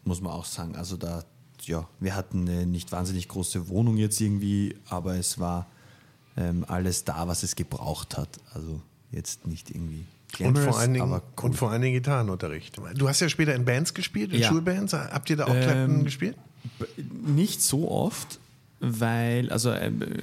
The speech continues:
Speaker 1: ich glaub, Tears in Heaven haben wir mal gespielt mit, mit den, mit, mit meiner aller, allerersten Formation so ein bisschen,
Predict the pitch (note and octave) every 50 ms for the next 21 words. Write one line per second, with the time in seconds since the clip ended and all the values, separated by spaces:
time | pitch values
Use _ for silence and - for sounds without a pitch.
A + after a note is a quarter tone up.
0 | - - - - A#2 - - - A2+ A#2 - - C3+ B2+ C3 A#2 A2+ A#2+ C#3+ D3+
1 | C3+ B2+ B2+ B2+ B2 B2 A#2+ A#2+ A#2+ A2 B2+ - - - A#2+ B2 C#3 C3+ C3+ B2
2 | A#2+ A#2+ - A2 A#2 A#2 A#2 - - A2+ A2+ A#2 A#2 A2+ - - - - A#2 A2+
3 | - - - - A2 A2+ - - - - G#2+ G2+ G#2+ A2 G#2 - - - A#2 C3+
4 | B2+ F#2+ D#2+ G2 G2 G2 - F2+ G#2+ G#2 - - A2 - - A2 G#2+ G#2+ G2+ -
5 | - - - F#2+ G#2 A#2 B2 A#2+ - A2+ A2+ A2+ A2+ A#2 A#2+ - - B2+ C3 C3+
6 | C3